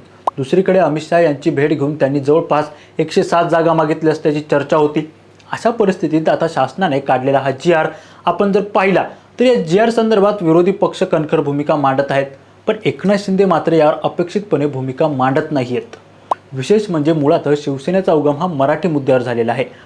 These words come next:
बाळासाहेब ठाकरे यांची विचारपद्धती ही मराठी या मुद्द्यावरच आधारित होती. शिवसेनेचं राजकारण देखील मराठी मुद्द्यावरच आहे आणि आता खरी शिवसेना कोणती हा प्रश्न पुन्हा एकदा उपस्थित होत असताना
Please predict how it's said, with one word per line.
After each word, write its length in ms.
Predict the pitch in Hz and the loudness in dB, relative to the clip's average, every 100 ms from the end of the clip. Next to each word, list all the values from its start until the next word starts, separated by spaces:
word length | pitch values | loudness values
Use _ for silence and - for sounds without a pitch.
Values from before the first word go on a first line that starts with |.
| - | -6
बाळासाहेब 340 | - 139 165 156 | -2 0 0 0
ठाकरे 240 | 151 143 151 | -2 0 0
यांची 220 | 151 160 | 2 0
विचारपद्धती 760 | 139 135 156 156 147 147 147 175 170 | 0 0 0 0 0 -2 -2 -6 -6
ही 60 | 143 | -6
मराठी 400 | 127 156 165 165 | -2 0 2 0
या 80 | |
मुद्द्यावरच 480 | 165 160 160 143 147 | 2 0 2 2 2
आधारित 300 | 156 147 151 | 2 2 0
होती. 280 | 151 143 160 - - - - - | 0 -2 -2 -6 -20 -20 -12 -2
शिवसेनेचं 460 | 214 208 254 247 | 0 2 2 2
राजकारण 460 | 247 185 - 202 214 | 2 2 2 2 2
देखील 260 | 170 - 170 | 0 0 0
मराठी 340 | 143 147 156 | 2 0 -2
मुद्द्यावरच 460 | 143 135 214 170 170 | -2 0 0 0 -2
आहे 140 | 123 - - - - | -4 -10 -20 -20 -6
आणि 100 | 143 | 0
आता 240 | 151 - 147 - | 0 0 -2 -2
खरी 220 | 143 190 | -2 0
शिवसेना 440 | 190 165 160 151 | 2 0 2 0
कोणती 580 | 156 - 180 185 - 120 - - - 196 | 0 2 2 2 -2 -8 -12 -20 -4 -2
हा 40 | |
प्रश्न 400 | 202 196 180 190 208 | 0 0 0 -2 -4
पुन्हा 320 | 165 170 196 | -2 0 2
एकदा 180 | 151 156 | 4 4
उपस्थित 440 | 147 139 143 - 147 | 2 0 -4 -6 -6
होत 160 | 147 | -2
असताना 440 | 139 - - 180 | -2 -2 0 0